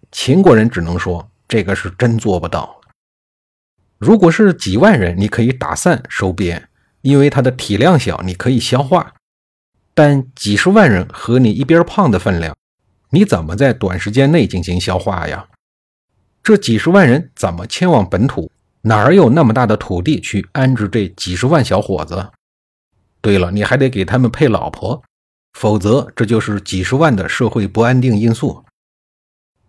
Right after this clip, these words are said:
即便上面的那些问题全都解决了，万一这几十万人故土难离又跑回去了呢？要知道人家可是有家有业的。你可以说把这几十万人打散，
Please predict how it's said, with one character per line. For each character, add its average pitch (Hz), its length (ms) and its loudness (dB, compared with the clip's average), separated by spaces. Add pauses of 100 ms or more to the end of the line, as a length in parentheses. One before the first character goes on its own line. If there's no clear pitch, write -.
(160)
即 202 160 2
便 180 200 6
上 180 220 2
面 160 140 4
的 131 100 4
那 139 120 4
些 147 140 0
问 160 180 2
题 151 340 -4
全 113 240 -2
都 214 140 2
解 90 200 -4
决 73 200 -14
了， 95 260 -8 (540)
万 165 260 4
一 196 300 2
这 135 240 4
几 104 200 -2
十 131 120 0
万 160 180 4
人 117 160 0
故 - 240 0
土 92 220 -4
难 104 200 0
离 113 280 -2
又 156 160 2
跑 - 280 -8
回 - 200 -8
去 175 120 0
了 196 140 2
呢？ 92 200 -4 (580)
要 147 260 4
知 185 220 -6
道 151 160 -4
人 95 200 -2
家 139 140 0
可 127 160 -6
是 98 240 -2
有 85 220 -6
家 110 240 -2
有 87 180 -2
业 127 260 2
的。 - 200 -10 (1080)
你 117 160 4
可 175 200 4
以 226 80 6
说 208 240 2
把 202 180 -6
这 127 180 2
几 92 280 -6
十 123 100 -4
万 139 180 4
人 131 120 2
打 80 180 -4
散， - 260 -4